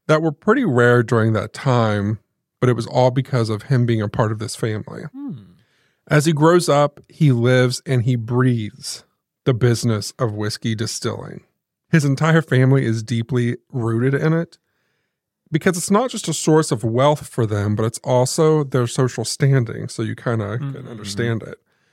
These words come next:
Speaker 1: The Jameson name was synonymous with quality and success in Ireland and beyond.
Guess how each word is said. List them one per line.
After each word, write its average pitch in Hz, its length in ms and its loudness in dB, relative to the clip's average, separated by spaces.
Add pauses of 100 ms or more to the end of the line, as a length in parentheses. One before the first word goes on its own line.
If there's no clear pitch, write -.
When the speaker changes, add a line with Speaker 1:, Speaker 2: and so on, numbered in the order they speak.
(380)
Speaker 1:
The 139 80 4
Jameson 147 640 2
name 127 460 0
was 123 260 -2
synonymous 123 880 0
with - 200 -4
quality 127 640 2 (480)
and 117 140 0
success - 640 0
in 127 80 -2
Ireland 123 720 0 (200)
and 123 240 0
beyond. 110 540 -4